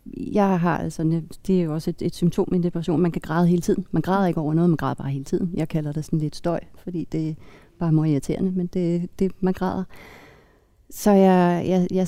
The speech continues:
jeg kunne ikke skjule det. Det var sådan egentlig, det var min pointe, ikke? Når man græder hele tiden. Så, så jeg sagde til dem, "Jeg,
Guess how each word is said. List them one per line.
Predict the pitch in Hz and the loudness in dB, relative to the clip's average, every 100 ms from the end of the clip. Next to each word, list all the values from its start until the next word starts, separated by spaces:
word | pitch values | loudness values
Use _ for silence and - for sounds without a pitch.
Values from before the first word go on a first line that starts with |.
| - | 2
jeg | 185 180 | 4 6
kunne | 175 | 4
ikke | 190 | 2
skjule | - 165 180 | 0 0 0
det. | 196 - - | -4 -8 -4
Det | 185 | -2
var | 170 | 0
sådan | 170 160 | 2 4
egentlig, | 156 160 160 | 4 2 0
det | 165 | 0
var | 160 | 0
min | 143 151 | 0 0
pointe, | 147 147 185 | 0 0 2
ikke? | 202 | 0
Når | 190 | 0
man | 175 165 | 0 -4
græder | - 165 175 | -6 -6 -2
hele | 170 170 | 0 -2
tiden. | - 175 165 | -2 -4 -2
Så, | 185 170 | -4 -6
så | - | -2
jeg | 180 170 | -2 2
sagde | 190 | 0
til | 190 196 | 0 0
dem, | 190 190 | 2 2
"Jeg, | 185 180 175 180 | 2 0 -2 -4